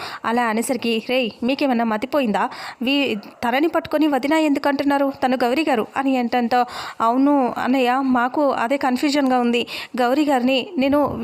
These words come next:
చిన్నోడికి చెప్పాను వదిన తీసుకురా అని, వాడేమో గౌరీ గారిని తీసుకొచ్చాడు" అంటే, ఇంకా, "ఆ, చూసారా, మీరు ఏదో వదిన ఎలా అవుతారండి? మీరు కాదు" అని అంటూ ఆర్య అంటే, "చూడండి, మ్, నేనే మీ, వీళ్ళకి వదిన అవుతాను"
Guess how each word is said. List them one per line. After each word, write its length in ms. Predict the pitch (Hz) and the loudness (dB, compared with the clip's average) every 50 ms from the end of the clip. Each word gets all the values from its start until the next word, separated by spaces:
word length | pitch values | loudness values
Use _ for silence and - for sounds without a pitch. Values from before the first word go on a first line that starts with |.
| 220 - | -4 -2
చిన్నోడికి 320 | 302 269 285 311 294 320 285 | 0 2 2 2 0 -2 -2
చెప్పాను 400 | - 254 254 - 269 269 254 233 | -2 -2 0 0 0 0 2 0
వదిన 280 | 233 226 233 262 294 | 0 0 0 0 0
తీసుకురా 380 | 269 269 254 254 - 262 247 247 | 0 0 -4 -4 -2 -2 -2 0
అని, 220 | 240 226 247 226 - - - - - - 277 | 0 -2 -2 -4 -6 -8 -12 -14 -8 -4 -2
వాడేమో 280 | 277 277 285 285 320 269 | 0 0 2 0 0 2
గౌరీ 180 | 277 269 294 311 | 2 2 2 2
గారిని 240 | 311 311 294 277 254 | 2 2 2 2 0
తీసుకొచ్చాడు" 520 | 269 254 - 269 247 - - 226 214 - - - | -2 -2 -2 -4 -4 -2 -2 -2 -2 -2 -4 -2
అంటే, 260 | 240 254 247 254 254 247 - - - - - - | -2 -2 0 0 0 -2 -2 -6 -12 -12 -6 -2
ఇంకా, 360 | 262 262 254 262 240 233 240 240 - - | -2 0 0 0 0 0 -2 -4 -4 -2
"ఆ, 80 | 240 247 240 220 220 - | -2 0 0 -2 -4 -4
చూసారా, 420 | - 294 277 330 311 262 277 320 - - - 269 | -4 -2 0 0 2 2 0 -2 -4 -6 -2 0
మీరు 200 | 269 302 311 311 | 0 2 2 2
ఏదో 220 | 302 277 269 285 269 247 - 240 | 2 2 2 2 2 2 2 0
వదిన 240 | 254 254 294 285 330 | 0 0 2 2 2
ఎలా 220 | 320 302 277 277 | 2 2 2 2
అవుతారండి? 440 | 277 277 277 269 254 254 247 247 226 - - - - - - 254 | 2 2 0 0 0 0 0 0 0 -2 -4 -10 -14 -6 -2 -2
మీరు 120 | 262 254 | -2 -2
కాదు" 300 | 254 247 226 254 262 247 262 - | -2 -2 -2 0 0 0 -2 -2
అని 160 | 254 269 277 262 | 0 0 2 2
అంటూ 200 | 254 247 254 247 247 - - 240 | 2 0 0 0 0 0 -2 -2
ఆర్య 280 | 233 247 247 254 262 269 | -2 -2 0 0 0 0
అంటే, 240 | 247 226 226 240 247 247 - - - - - - | 0 0 0 0 0 -2 -4 -8 -14 -12 -6 -2
"చూడండి, 360 | 285 277 247 233 214 220 240 269 294 - - - - - - | 0 0 0 0 0 0 0 0 -2 -4 -8 -16 -16 -8 -2
మ్, 180 | 233 247 247 - - | 0 0 0 0 2
నేనే 360 | 247 240 254 254 269 294 320 320 302 262 | 2 2 2 2 2 2 2 2 2 2
మీ, 180 | 240 240 247 226 | 2 0 0 0
వీళ్ళకి 360 | 226 262 240 233 233 - 302 | 0 0 0 -2 -2 -2 -2
వదిన 280 | 277 254 214 269 269 302 | -2 0 0 0 0 2
అవుతాను" 380 | 277 240 220 - 247 233 226 | 2 0 0 0 0 0 0